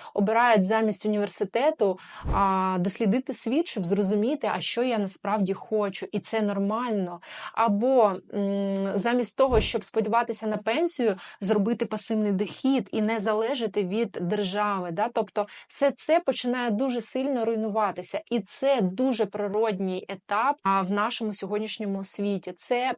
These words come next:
перехід, коли старе відмирає і нове починає народжуватись.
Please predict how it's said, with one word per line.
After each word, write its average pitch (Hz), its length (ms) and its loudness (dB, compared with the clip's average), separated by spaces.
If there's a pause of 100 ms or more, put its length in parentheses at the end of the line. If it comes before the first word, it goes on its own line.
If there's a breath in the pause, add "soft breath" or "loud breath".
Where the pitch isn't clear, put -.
перехід, 240 580 2
коли 208 260 -2
старе 214 440 -2
відмирає 185 680 -4 (100)
і 311 120 -2
нове 240 320 0
починає 202 440 -4
народжуватись. 180 800 -8